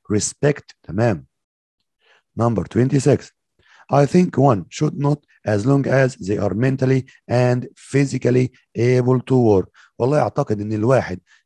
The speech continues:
المفروض ما يعملش إيه طالما هو طبعا كويس عقليا وبدنيا ويقدر يشتغل. يبقى هنا retire، المفروض ما يفكرش في التقاعد أو الاستقالة. Number twenty-seven.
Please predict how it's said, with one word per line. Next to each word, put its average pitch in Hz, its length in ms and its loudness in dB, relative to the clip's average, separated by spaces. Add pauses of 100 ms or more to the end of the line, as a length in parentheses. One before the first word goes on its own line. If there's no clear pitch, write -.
المفروض 107 260 -6
ما 131 100 0
يعملش 127 320 -2
إيه 139 240 0 (300)
طالما 143 640 2 (260)
هو 139 260 4
طبعا 131 380 -6
كويس 131 300 -2
عقليا 131 500 -2 (220)
وبدنيا 117 800 -2 (100)
ويقدر 120 280 0
يشتغل. 98 440 -4 (220)
يبقى 120 240 -2
هنا 117 160 -2
retire، 107 460 -4
المفروض 101 260 -8
ما 110 60 -4
يفكرش 107 320 -4
في - 80 -14
التقاعد 123 520 -2
أو 110 100 -4
الاستقالة. 110 580 -2 (240)
Number 127 220 -2
twenty-seven. 127 640 0